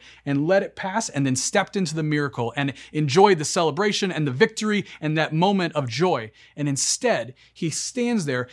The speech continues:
he sees the wave of pain approaching, and he allows himself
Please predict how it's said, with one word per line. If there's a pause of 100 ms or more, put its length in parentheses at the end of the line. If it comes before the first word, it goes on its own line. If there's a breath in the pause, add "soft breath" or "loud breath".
(100 loud breath)
he
sees
the
wave
of
pain
approaching, (180 loud breath)
and
he
allows
himself